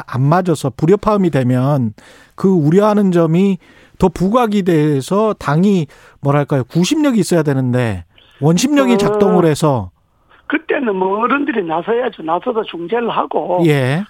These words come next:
Speaker 2: 당의 당원 어쨌든 뭐 당원들이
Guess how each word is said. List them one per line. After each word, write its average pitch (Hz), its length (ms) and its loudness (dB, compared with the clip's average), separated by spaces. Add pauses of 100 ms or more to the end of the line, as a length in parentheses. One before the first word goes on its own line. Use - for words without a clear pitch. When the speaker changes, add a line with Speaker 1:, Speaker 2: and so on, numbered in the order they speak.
(220)
Speaker 2:
당의 208 500 -2
당원 208 420 -2
어쨌든 240 680 -4 (720)
뭐 208 480 -2 (920)
당원들이 247 920 0